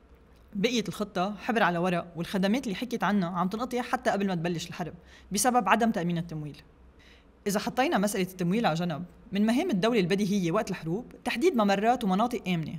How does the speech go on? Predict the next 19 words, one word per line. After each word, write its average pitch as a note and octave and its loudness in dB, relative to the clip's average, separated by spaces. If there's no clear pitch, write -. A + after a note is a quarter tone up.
وأماكن B3 0
واضحة C4 0
لإيواء G#3+ 2
النازحين. E3 -4
كل B3+ 0
هيدا G#3 0
ما G3+ 2
في - -2
شي A3 -2
منه F#3 0
حاليًا F3+ -2
لثلاث F#3+ -2
أسباب. - -12
الحكومة C#4+ -2
ما D4+ 2
ضمنت A3 2
حاجات G#3 -2
النازحين F3+ -2
الأساسية F#3 -4